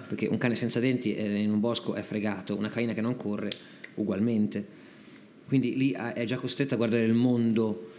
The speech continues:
con due occhi diversi, gli occhi di chi si deve assolutamente reinventare una vita o si deve arrendere. Però oltre, oltre a questa bruttissima, eh, eh, certezza che ha, vede nel tempo questa increspatura, perché da prima stava bene, ora sto male, quindi già questa fondamentalmente è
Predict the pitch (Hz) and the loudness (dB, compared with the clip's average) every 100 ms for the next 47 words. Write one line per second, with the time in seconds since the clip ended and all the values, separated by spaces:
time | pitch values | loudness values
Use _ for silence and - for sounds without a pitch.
0 | - - 120 117 117 113 - 110 110 101 | -20 -4 0 2 2 0 0 0 2 0
1 | 90 120 131 156 131 107 113 107 113 131 | 0 4 4 4 2 2 0 2 0 0
2 | 131 - 123 120 117 135 117 107 107 107 | 0 0 0 0 0 2 2 4 2 2
3 | 104 135 117 104 101 110 107 107 104 107 | 2 2 2 0 -2 0 0 0 -2 -2
4 | - 123 104 107 104 104 98 92 90 - | 2 2 2 2 2 2 2 2 0 -4
5 | - - - - - - 143 147 143 - | -10 -18 -20 -20 0 6 6 6 2 0
6 | 127 123 123 147 147 - 127 131 117 117 | 2 2 2 4 2 2 2 2 2 2
7 | 135 - 113 107 101 104 104 98 107 - | 0 2 2 2 0 0 0 0 -2 -6
8 | - - - - 104 90 98 - 143 135 | -18 -20 -12 -4 -2 -2 -4 0 0 4
9 | 143 135 127 165 131 117 123 160 127 120 | 2 2 2 2 2 2 2 4 4 4
10 | 139 156 127 123 127 123 - 104 110 - | 4 2 2 2 0 -2 -2 -2 -2 -2
11 | 110 78 82 - 120 - 123 127 165 120 | -4 -4 -6 -2 0 2 0 4 4 4
12 | 107 - 131 160 147 113 107 127 113 - | 0 -2 0 4 4 2 2 0 0 0
13 | 110 104 101 101 127 127 151 123 - 107 | 0 0 -2 0 2 2 2 0 0 -2
14 | 113 113 117 120 117 117 117 113 113 | 0 2 2 2 2 2 2 2 0